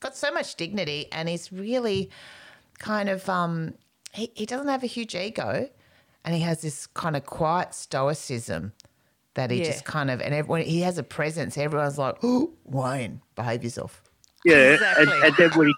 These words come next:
Speaker 3: and then when he gets that, he gets that wry smile, you know, that
Speaker 1: Yeah.
Speaker 3: kinda, you know, half of his lip raises and he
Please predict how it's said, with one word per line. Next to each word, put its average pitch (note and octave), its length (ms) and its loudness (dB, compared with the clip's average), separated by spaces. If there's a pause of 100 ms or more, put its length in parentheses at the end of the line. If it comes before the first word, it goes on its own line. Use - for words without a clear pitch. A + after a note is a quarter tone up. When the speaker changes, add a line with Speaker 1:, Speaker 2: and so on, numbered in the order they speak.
(220)
Speaker 3:
and E3 100 2
then G#3 160 10
when F#3+ 120 8
he E3 60 8
gets F3 320 6
that, D#3+ 200 8 (280)
he D3 80 2
gets E3+ 300 6
that D#3 180 10
wry D3 480 10 (300)
smile, D3 600 8
you D#3 140 6
know, C#3+ 240 6
that D3 140 4
Speaker 1:
Yeah. C3 140 0
Speaker 3:
kinda, C#3 420 6 (320)
you C#3+ 100 2
know, C3+ 260 6
half D#3+ 360 8
of D3+ 60 10 (120)
his D3 260 2
lip D3 260 6
raises D3 520 6
and D3 100 -2
he C3 80 -2